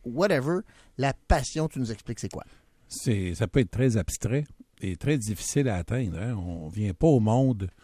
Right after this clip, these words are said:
Speaker 1: Passionné.
Speaker 2: avec, avec une passion. C'est, c'est quelque chose qu'on, qu'on développe, qu'on apprend. On peut être mis en contact avec, euh,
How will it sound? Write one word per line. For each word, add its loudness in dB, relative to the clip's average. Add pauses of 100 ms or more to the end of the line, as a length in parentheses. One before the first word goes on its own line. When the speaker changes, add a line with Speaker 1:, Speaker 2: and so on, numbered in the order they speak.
(300)
Speaker 1:
Passionné. 2
Speaker 2:
avec, 4
avec 2
une 4
passion. 0
C'est, -14
c'est -10
quelque -4
chose 2
qu'on, 0 (1120)
qu'on 0
développe, 2
qu'on 2
apprend. 0 (680)
On -4
peut -2
être -4 (240)
mis 4
en 0
contact 4
avec, -4
euh, -6